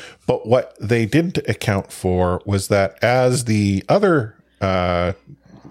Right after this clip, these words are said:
train wasn't going to come through, they had a train coming the other direction, reverse, and leave early.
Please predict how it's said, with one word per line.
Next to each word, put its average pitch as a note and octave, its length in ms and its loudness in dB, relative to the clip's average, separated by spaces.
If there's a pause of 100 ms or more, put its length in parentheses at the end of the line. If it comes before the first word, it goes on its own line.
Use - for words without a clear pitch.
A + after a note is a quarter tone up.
(160)
train G2 440 -2
wasn't F#2+ 420 -2
going F#2 380 -2
to F#2+ 180 -2
come F#2 260 -4
through, C#3+ 640 2 (420)
they A#2 320 2
had G#2+ 340 2
a F#2+ 500 0 (840)
train G#2 720 0 (140)
coming G#2 260 0
the G2 100 2
other G#2+ 160 2
direction, G2 760 0
reverse, G2 720 0
and F2+ 160 0
leave D#2+ 180 -4
early. D#2 300 -4